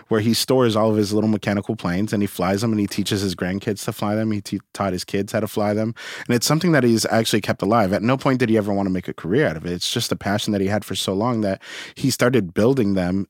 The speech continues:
in, in preparation for, like, a son's birth, and, like, would actually make that, like, the plane that was, uh, a monumental moment in his life, and he would fly the plane every so often. You know what I mean? But it's one of those things where it's like, cool, it's okay if this is,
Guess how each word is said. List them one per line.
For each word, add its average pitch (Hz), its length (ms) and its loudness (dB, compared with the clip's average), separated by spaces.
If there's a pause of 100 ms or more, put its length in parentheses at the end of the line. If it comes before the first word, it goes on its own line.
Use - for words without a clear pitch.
in, 104 460 2
in 98 300 0
preparation 104 640 2
for, - 120 0
like, 95 300 0
a 101 80 0
son's 95 400 0
birth, 90 560 -6 (1000)
and, 107 200 0
like, 92 360 -2
would 113 220 2
actually 104 320 2
make 104 220 2
that, 95 200 2
like, 95 180 0
the 92 80 0
plane 98 260 0
that 90 160 0
was, 92 280 -2 (240)
uh, 95 440 2
a 104 60 2
monumental 104 640 0
moment 104 300 0
in 92 100 -4
his 95 200 -4
life, 110 300 0
and 98 80 -2
he 98 80 -4
would 92 140 -2
fly 85 240 -4
the 85 100 -8
plane 92 380 -6
every 85 220 -10
so - 120 -10
often. 87 400 -10
You 101 120 0
know 113 80 2
what 110 80 2
I - 20 2
mean? 113 160 0 (420)
But 131 120 4
it's 127 120 2
one 151 120 6
of 147 60 8
those 123 120 4
things 123 200 4
where 110 100 4
it's 98 100 -2
like, 101 160 4
cool, 151 280 4 (120)
it's 123 180 4
okay 160 380 6
if 143 140 2
this 127 180 4
is, 110 260 2